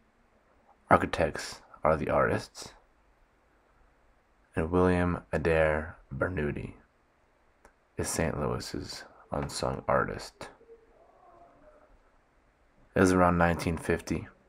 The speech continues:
and, um, Bernoulli had dropped out of Washington University School of Architecture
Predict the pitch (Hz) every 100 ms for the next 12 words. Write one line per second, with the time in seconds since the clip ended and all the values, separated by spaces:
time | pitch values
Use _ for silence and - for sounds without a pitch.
0 | _ _ _ _ _ - _ - - -
1 | - - - - 78 76 73 71 - -
2 | - - - - 87 87 87 80 82 71
3 | 80 73 - 73 - 73 76 - - 92
4 | 92 78 73 - - - - 71 73 73
5 | 71 - - - 58 -